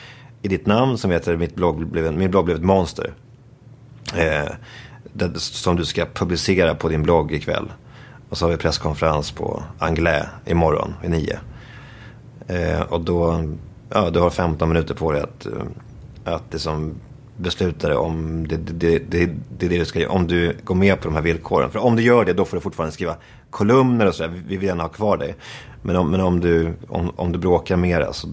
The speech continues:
då, då måste du, ja, då får du sparken." Så det var ju liksom, du vet, man var ju ung. Eller det var man ju inte. Men det, jag var oerfaren i alla fall.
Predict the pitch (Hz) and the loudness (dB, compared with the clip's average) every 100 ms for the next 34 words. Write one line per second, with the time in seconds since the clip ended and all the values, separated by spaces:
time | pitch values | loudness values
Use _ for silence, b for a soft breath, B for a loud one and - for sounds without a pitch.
0 | - - 87 85 87 92 - 82 76 - | -12 -6 -2 -2 0 0 0 -6 -6 -2
1 | 104 87 87 101 90 98 101 - - B | 0 0 -2 -2 2 0 0 -2 -6 B
2 | B B B B B - 90 98 110 87 | B B B B B -6 -2 4 4 4
3 | - 82 80 76 - - 95 - - 85 | 2 2 0 -2 -6 -2 -2 -2 -6 -2
4 | 87 - 92 87 76 78 - 50 - - | 0 2 2 2 -2 -6 -10 -10 -8 -8
5 | 62 53 - - 90 90 95 95 - 107 | -8 -10 -12 -6 -2 0 2 2 2 2
6 | 92 - 123 104 80 - - | 2 4 4 4 2 -2 -6